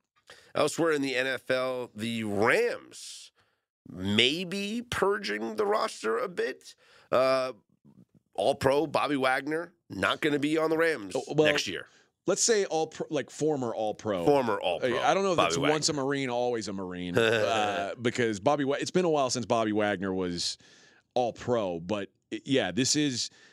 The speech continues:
Speaker 2: to me, a sign that, um, the Rams are i-, kind of moving out of this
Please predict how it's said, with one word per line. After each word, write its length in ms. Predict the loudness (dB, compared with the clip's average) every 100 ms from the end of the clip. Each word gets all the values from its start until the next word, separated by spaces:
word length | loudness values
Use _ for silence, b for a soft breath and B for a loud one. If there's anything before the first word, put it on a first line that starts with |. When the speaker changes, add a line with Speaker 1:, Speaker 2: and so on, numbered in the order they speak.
| -6
Speaker 2:
to 140 | -2
me, 200 | 0 0 0
a 40 |
sign 480 | 2 0 0 0 0
that, 460 | 0 -2 -6 -12 b b b b b b -4
um, 800 | 0 0 0 -2 -4 -8 -12 -16 _ _ _ -8
the 140 | -4
Rams 500 | -2 0 0 -2 -4 -4
are 720 | 0 0 0 0 -2 -2 -4 -8 _ _ _ _ _ -10
i-, 240 | -10 -8 -4
kind 220 | -2 -2
of 80 | -2
moving 360 | -4 -2 -2
out 180 | -2 -2
of 160 | -4 -4
this 300 | -4 -4